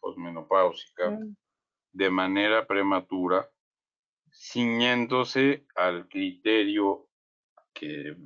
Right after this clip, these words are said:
Speaker 1: realmente ahora no es válido, de que solo por cinco años.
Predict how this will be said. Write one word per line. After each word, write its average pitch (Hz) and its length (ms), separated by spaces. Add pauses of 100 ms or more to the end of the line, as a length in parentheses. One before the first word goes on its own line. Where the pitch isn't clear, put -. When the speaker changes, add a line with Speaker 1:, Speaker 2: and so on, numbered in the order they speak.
(140)
Speaker 1:
realmente 98 540
ahora 92 260
no 90 160
es 90 120
válido, 110 560 (400)
de 90 180
que 90 160
solo 104 640 (160)
por 90 240
cinco 92 440
años. 76 280